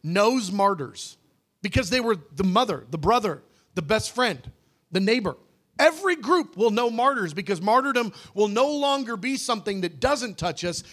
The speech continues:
It will touch everyone. When martyrdom is at that capacity, every group of believers in the earth will be impacted.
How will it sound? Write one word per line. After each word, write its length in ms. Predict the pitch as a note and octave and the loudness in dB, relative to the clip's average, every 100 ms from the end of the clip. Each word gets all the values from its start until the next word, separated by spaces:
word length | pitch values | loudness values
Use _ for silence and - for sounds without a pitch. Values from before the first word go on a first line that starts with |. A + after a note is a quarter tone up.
| - | -8
It 160 | F#3+ E3+ | -6 -6
will 80 | |
touch 280 | D3 F#3 - | -4 -4 -2
everyone. 500 | F#3+ F#3 F3+ C3+ F2+ _ _ _ _ _ _ _ _ _ - | -4 -2 -4 -6 -14 _ _ _ _ _ _ _ _ _ -2
When 220 | F#3 F#3 | 0 2
martyrdom 520 | F#3+ D#4 G4+ D4+ B3 | 4 4 4 2 0
is 120 | G#3 F#3+ | -2 -4
at 160 | - | 0
that 220 | A3 B3 | 0 0
capacity, 840 | - G3+ G3+ A3+ A3+ C4 C4+ D4 _ _ _ _ - | -6 0 2 2 0 -2 -4 -6 _ _ _ _ -2
every 320 | A3+ B3+ C#4 | -2 0 -4
group 260 | A3+ B3+ A3 | -2 -4 -6
of 140 | A3 | -4
believers 540 | G3+ G3+ A3 G3 G3 C#3 | -2 -2 -2 -2 -4 -2
in 80 | |
the 100 | F3+ | -4
earth 220 | F#3 F3+ E3 | -2 -4 -6
will 80 | |
be 140 | D#3 F3+ F3+ | -8 -8 -4
impacted. 720 | G3+ G3+ D#3+ D3+ - D3 C3+ | -6 -4 -2 -2 -2 -6 -8